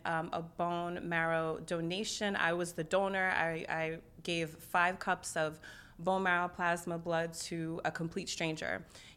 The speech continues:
He's a twenty-two-year-old man. I was contacted by the National Bone Donor, um,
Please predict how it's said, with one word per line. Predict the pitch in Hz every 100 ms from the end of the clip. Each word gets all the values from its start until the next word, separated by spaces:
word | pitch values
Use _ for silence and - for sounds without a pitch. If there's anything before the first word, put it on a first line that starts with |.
| -
He's | 180 175
a |
twenty-two-year-old | 170 185 175 185 175 160
man. | 170 180 185 180 180
I | -
was | 165 160
contacted | - 170 165 160 160 - 165 160 160 - - -
by | 165
the | 170
National | 165 160 170
Bone | 165 165
Donor, | 165 165 165 175 -
um, | 165 165 170 92